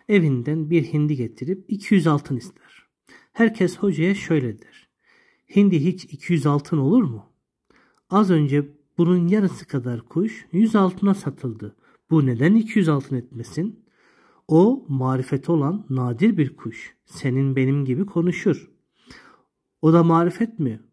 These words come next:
O kuş konuşursa bu da düşünür." cevabını verir. Nasrettin Hoca bu sözüyle ne anlatmak istemiş olabilir? Arkadaşlar Nasrettin Hoca'nın bu sözüyle düşünmenin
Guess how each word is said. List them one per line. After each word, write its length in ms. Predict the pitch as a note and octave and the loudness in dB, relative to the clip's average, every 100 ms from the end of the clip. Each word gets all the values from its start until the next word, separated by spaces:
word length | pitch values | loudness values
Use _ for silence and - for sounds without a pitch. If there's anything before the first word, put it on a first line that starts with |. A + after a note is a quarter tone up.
| _ | _
O 200 | - D3+ | -4 -4
kuş 220 | - D#3 | -4 -6
konuşursa 880 | - D3+ D3+ - A3 G#3+ E3+ A#2 - - | -4 -2 -2 -2 -2 -2 -4 -4 -8 -6
bu 80 | F3+ | 0
da 180 | C#3+ G#2 | 0 0
düşünür." 720 | C3 - C3+ D3+ C#3 A#2 - | -8 -4 0 2 2 -2 -10
cevabını 540 | C3+ A2+ A2 G#2+ G#2 | -8 -6 -8 -10 -16
verir. 420 | G#2+ _ - - _ _ _ - _ - | -18 _ -20 -20 _ _ _ -20 _ 0
Nasrettin 400 | F3+ F#3 - A#3 | 0 0 -2 0
Hoca 200 | G#3 F#3+ | 0 0
bu 60 | |
sözüyle 440 | G#3+ F3+ C#3+ B2+ D#3+ | -2 -2 0 0 0
ne 60 | |
anlatmak 500 | A#3+ E3 B2+ - A2+ | 0 0 -4 -10 -14
istemiş 480 | - - A#2 A2+ - | -14 -14 -12 -10 -12
olabilir? 640 | A2+ G#2+ G#2 D3+ B3+ - - _ _ - - _ | -14 -14 -6 -2 -2 -6 -20 _ _ -20 -20 _
Arkadaşlar 640 | - F#3 D3+ A#2+ - C#3+ D3 | -8 -4 -4 -4 -6 -4 -4
Nasrettin 420 | B2+ - - C3 | -6 -10 -12 -10
Hoca'nın 380 | A#2+ A#2 A2+ A#2 | -8 -8 -8 -6
bu 100 | C#3 | -8
sözüyle 880 | - A#2 A2 G#2 G2 A#2 D3+ F#3+ - _ _ _ _ - | -6 -8 -8 -10 -6 -2 -2 -2 -8 _ _ _ _ -6
düşünmenin 1300 | C3+ - D3 B2+ A#2 A2+ G#2+ A2 A2+ C3 D#3 G3+ A3 | -4 -2 -2 -2 -4 -4 -6 -4 -2 -2 0 -2 -6